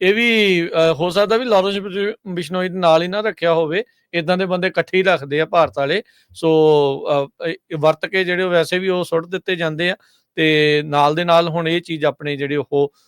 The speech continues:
ਸਾਹਮਣੇ ਆ। ਸੋ ਪੰਜਾਬੀ ਵਾਲਾ ਜਿਹੜੇ ਦੇਖ ਰਹੇ ਸੀਗੇ ਉਹਨਾਂ ਨੂੰ ਅਸੀਂ, ਅ, ਦਿਖਾਇਆ ਆ ਤੇ ਹਿੰਦੀ ਵਾਲਾ ਪੋਸਟਰ ਵੀ ਜਿਹੜਾ ਉਹਨਾਂ ਨੂੰ ਦਿਖਾ ਦਿੰਨੇ ਆ, ਜਿਹੜਾ ਐਫ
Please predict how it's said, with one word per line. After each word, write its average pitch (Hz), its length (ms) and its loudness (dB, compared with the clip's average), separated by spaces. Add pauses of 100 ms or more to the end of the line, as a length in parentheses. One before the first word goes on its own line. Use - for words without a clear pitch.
ਸਾਹਮਣੇ 185 420 0
ਆ। 190 80 0 (200)
ਸੋ - 120 -10
ਪੰਜਾਬੀ 156 400 2
ਵਾਲਾ 196 180 6
ਜਿਹੜੇ 185 220 0
ਦੇਖ 160 260 0
ਰਹੇ 180 140 0
ਸੀਗੇ 196 220 -4
ਉਹਨਾਂ 185 240 -2
ਨੂੰ 185 140 -2
ਅਸੀਂ, 170 420 -4
ਅ, 147 220 0
ਦਿਖਾਇਆ 151 540 2
ਆ 196 40 -2
ਤੇ 185 320 -2 (320)
ਹਿੰਦੀ 151 260 -2
ਵਾਲਾ 165 180 6
ਪੋਸਟਰ 175 380 -2
ਵੀ 185 140 -4
ਜਿਹੜਾ 180 180 0
ਉਹਨਾਂ 180 200 0
ਨੂੰ 180 140 -4
ਦਿਖਾ 156 220 4
ਦਿੰਨੇ 160 300 -4
ਆ, 180 60 -6 (320)
ਜਿਹੜਾ 160 360 4
ਐਫ 156 160 2